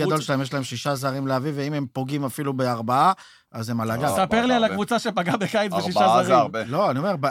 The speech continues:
Speaker 1: לא, לא לפגוע עכשיו להביא פה וואקמה, אה, וואקמה כל, אה, כל שחקן,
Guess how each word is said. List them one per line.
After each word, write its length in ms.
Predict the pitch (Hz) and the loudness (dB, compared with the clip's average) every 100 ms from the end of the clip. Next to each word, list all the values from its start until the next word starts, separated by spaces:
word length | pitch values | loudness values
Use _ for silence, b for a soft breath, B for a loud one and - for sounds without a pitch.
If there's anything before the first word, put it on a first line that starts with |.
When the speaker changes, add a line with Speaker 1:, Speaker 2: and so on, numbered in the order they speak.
| 113 | -2
Speaker 1:
לא, 340 | 175 294 269 | -4 -2 -2
לא 120 | 214 269 | -4 -4
לפגוע 340 | 381 196 170 | -6 -2 0
עכשיו 260 | 151 160 147 | 0 -2 -2
להביא 260 | 139 143 131 | -2 -4 -4
פה 60 | |
וואקמה, 480 | 139 135 127 139 117 85 143 | -2 -4 -4 -6 -6 -8 -10
אה, 80 | 131 | -6
וואקמה 440 | 135 127 139 131 | -4 -4 -6 -6
כל, 240 | 123 135 127 | -6 -6 -4
אה, 420 | 127 123 120 120 | -4 -4 -6 -8
כל 160 | 107 123 | -10 -12
שחקן, 300 | - - | -12 -12